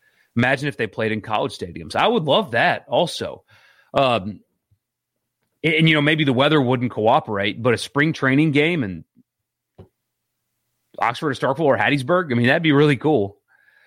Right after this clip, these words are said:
But I don't know if the weather would cooperate, you know. Uh, w-, we had a pretty rough February around here, if you remember,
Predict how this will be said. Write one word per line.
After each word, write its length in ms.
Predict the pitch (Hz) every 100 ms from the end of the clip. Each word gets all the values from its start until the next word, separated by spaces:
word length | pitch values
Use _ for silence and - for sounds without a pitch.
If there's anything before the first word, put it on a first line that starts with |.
| _ _ _ _ _ _ _ _
But 80 | 151
I 80 | 135
don't 100 | 143
know 120 | 139
if 80 | 123
the 60 | 113
weather 240 | 120 123
would 180 | 101 95
cooperate, 560 | - 85 85 78 62 -
you 120 | 95
know. 160 | 95 107 - -
Uh, 300 | 80 73 87 - _ _ 98
w-, 180 | 104 90
we 300 | 90 104 110
had 440 | 107 104 95 - _ _ _ - - - _ - - - -
a 100 | -
pretty 300 | - 170 135
rough 460 | 117 139 151 -
February 520 | - 160 135 117 107 104
around 300 | 101 107 104
here, 180 | 127
if 120 | 104 127
you 100 | 117
remember, 460 | 101 107 104 85